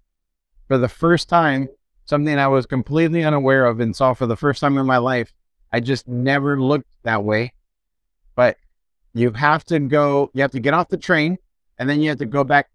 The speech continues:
onto the platform as if you're getting back onto the train. And if you look to your right, and it has to be, like, I was looking, trying to look over to, to, uh, Pirates of the Caribbean location,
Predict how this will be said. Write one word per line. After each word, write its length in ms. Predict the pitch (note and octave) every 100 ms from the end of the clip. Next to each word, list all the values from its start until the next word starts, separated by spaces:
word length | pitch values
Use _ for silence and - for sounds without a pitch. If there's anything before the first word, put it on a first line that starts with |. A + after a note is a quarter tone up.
| -
onto 420 | C#3+ D3 B2+ D#3
the 100 | C3+
platform 680 | - C#3+ C3+ - C#3+ C3 B2
as 140 | C3 B2
if 80 |
you're 100 | A#2
getting 280 | A#2+ C#3 C3
back 180 | C3 B2+ -
onto 320 | C#3+ D3 C#3
the 100 | A#2+
train. 460 | - A#2+ A2 B2 B2+ _ _ _ -
And 80 | A#2
if 100 | B2
you 140 | B2
look 160 | C#3+ D#3+
to 100 | -
your 160 | D#3 C3+
right, 400 | D#3+ E3 A#2+ - _ _ _ -
and 100 | C3
it 60 |
has 220 | D3+ F#3+
to 80 | -
be, 120 | E3
like, 360 | E3 C3+ A#2 - _ _ _ _ _ _ _ _ -
I 100 | D3+
was 180 | F#3 D#3+
looking, 540 | E3 C3+ D3 C#3 C3
trying 280 | - D3+ C#3
to 60 |
look 160 | C#3 C#3+
over 200 | C#3+ C3+
to, 340 | B2+ A#2 A#2 - _
to, 240 | C3 B2+ A#2
uh, 400 | G#2+ G#2+ G#2 G2+ _ _ -
Pirates 260 | C#3+ C3+
of 60 | B2+
the 60 |
Caribbean 760 | A#2+ D3 C3 A2+ D#3 D#3 B2 B2 - _
location, 640 | B2 B2+ - B2+ - B2+